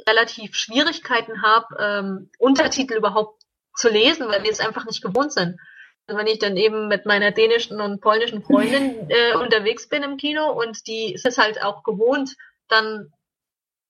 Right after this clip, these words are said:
Speaker 1: Untertitel zu lesen, weil's bei denen in, in den Ländern halt genauso ist.
Speaker 2: Mhm.
Speaker 1: Ich finde das, also ich brauch das ja für den dänischen Film mit holländischen Untertiteln, weil ich wahrscheinlich von dem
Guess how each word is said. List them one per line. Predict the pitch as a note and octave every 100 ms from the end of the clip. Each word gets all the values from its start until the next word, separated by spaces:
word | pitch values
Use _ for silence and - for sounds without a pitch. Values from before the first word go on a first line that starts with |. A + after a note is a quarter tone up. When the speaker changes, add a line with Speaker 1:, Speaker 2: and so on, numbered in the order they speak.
| -
Speaker 1:
Untertitel | D4+ E4 - B3
zu | A3+ A3
lesen, | G#3+ G#3+
weil's | G3+ G3+
bei | G#3+
denen | A3 A3+
in, | A3 G3
in | G#3+
den | G#3+
Ländern | G#3+ G#3+ G3+
halt | A3+ A3
genauso | A3 A3+ C#4 G#3+
ist. | F#3 G3 - - -
Speaker 2:
Mhm. | C4 B3 B3+ B3+ B3 C4+ C#4+ - - _ _ _ _ _ _ _ -
Speaker 1:
Ich |
finde | A#3 A3
das, | A3
also | - A3
ich | A3
brauch | A3+ - A3+ C4
das | - C#4
ja | A#3
für | A3+ A#3
den | A3 G#3 G#3 G3
dänischen | G3+ G3+ C4+ C#4
Film | C4+ D#4+ D#4
mit | C4
holländischen | G#3 G#3+ G#3+ -
Untertiteln, | G3+ B3 C4+ D4+ C4+
weil | G#3
ich | G#3+ -
wahrscheinlich | G3+ G3+ G#3+ A3
von | A3+
dem | G#3+ G#3